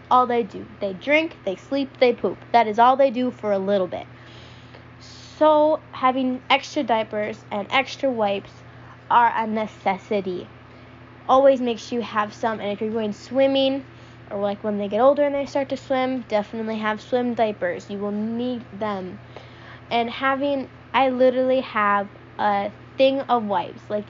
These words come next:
you buy an extra one or you buy the big pack with a bunch of different ones, and you literally take one of those and put it in your diaper bag. It will last you so long 'cause you obviously aren't gonna use it as much as you use the one that's in your house or in the kid's bedroom,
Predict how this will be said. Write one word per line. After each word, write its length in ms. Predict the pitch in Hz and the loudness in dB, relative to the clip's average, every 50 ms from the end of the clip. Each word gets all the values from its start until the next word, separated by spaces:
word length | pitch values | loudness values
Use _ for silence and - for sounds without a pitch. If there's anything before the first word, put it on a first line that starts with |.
| - | -10
you 160 | 214 226 254 240 | -6 -6 -4 0
buy 280 | 208 220 196 196 196 | 0 0 0 0 -2
an 100 | 196 180 - | -6 -6 -4
extra 400 | 202 240 - - - - 269 262 | -4 -4 -4 -6 -8 -6 -4 -2
one 240 | 262 262 262 262 | -2 -2 -2 -2
or 80 | - 240 | -4 -4
you 140 | 233 220 208 | -4 -4 -4
buy 220 | 208 190 190 190 | -4 -4 -4 -4
the 100 | 180 190 | -6 -6
big 300 | 180 - 240 247 214 - | -2 0 0 0 0 -2
pack 320 | - - 247 226 226 - 240 | -6 -2 -2 -2 -2 -2 -4
with 100 | 220 214 | -6 -6
a 60 | 196 | -4
bunch 260 | 208 220 220 220 - | -2 -4 -4 -4 -6
of 80 | 247 220 | -6 -6
different 240 | 226 220 233 233 | -6 -6 -4 -4
ones, 160 | 233 233 226 - | -4 -4 -4 -4
and 160 | - 220 226 | -6 -6 -6
you 60 | 233 | -4
literally 420 | 240 247 262 269 277 277 277 277 | 0 4 4 4 4 4 -2 -2
take 300 | 262 - - 254 254 254 | -4 -2 -2 -2 0 0
one 140 | 254 254 262 | -2 -2 -2
of 100 | 262 240 | -2 -2
those 260 | 233 240 240 262 285 | 0 2 2 2 2
and 220 | - - 254 254 - | 0 -2 -8 -6 -2
put 180 | - 262 254 | 0 0 0
it 60 | 240 254 | 2 0
in 160 | 254 247 240 | 0 0 -2
your 100 | 226 214 | -2 -2
diaper 240 | 220 220 214 - 214 | -2 -2 -2 -4 -6
bag. 220 | 202 190 185 185 - - - - - - - | -4 -4 -4 -6 -8 -14 -20 -20 -20 -10 -2
It 60 | - | 0
will 240 | 254 254 247 233 226 | 2 2 2 2 2
last 360 | 208 208 208 220 240 - - | 2 2 2 2 0 -2 -2
you 100 | 277 277 | -4 -4
so 200 | 262 - - 269 | -2 0 0 2
long 320 | 262 254 240 233 240 247 240 | 2 4 2 2 2 0 -2
'cause 200 | - 233 208 196 | -4 -6 -4 -4
you 120 | 202 196 - - - | -4 -6 -4 0 2
obviously 580 | 196 208 208 226 240 233 - - 254 247 240 - | 2 2 2 0 -6 -6 -6 -6 -6 -6 -6 -4
aren't 240 | - 208 208 208 - | -6 -6 -6 -6 -6
gonna 200 | 220 220 214 208 | -6 -6 -4 -4
use 220 | 208 220 247 247 240 | -4 -4 -4 0 0
it 100 | 277 262 | 2 2
as 200 | 254 254 240 240 233 - - - - | 2 0 -2 -6 -12 -14 -18 -14 -8
much 300 | 220 226 240 247 240 - | -4 -2 -2 -2 -2 -4
as 160 | 254 233 233 | -6 -6 -4
you 120 | 233 233 | -6 -6
use 280 | 220 214 220 226 226 - | -4 -4 -6 -6 -8 -6
the 100 | - 233 | -8 -6
one 240 | 214 208 208 208 208 | -4 -4 -4 -4 -4
that's 220 | 196 190 - - - - - - - - - - - | -6 -8 -8 -14 -20 -20 -20 -20 -20 -20 -16 -6 -2
in 220 | - 254 247 240 | 0 0 0 0
your 80 | 240 214 | -4 -6
house 420 | - 214 214 208 208 - - - | -4 -4 -4 -4 -4 -6 -6 -4
or 120 | 214 208 | -4 -2
in 200 | - - 240 254 | -2 0 -2 0
the 80 | 254 240 | 0 -2
kid's 260 | 208 - 254 226 202 | -2 -2 -4 -4 -4
bedroom, 540 | - - 214 208 196 208 214 214 214 220 | -2 0 0 0 0 -2 -4 -4 -4 -6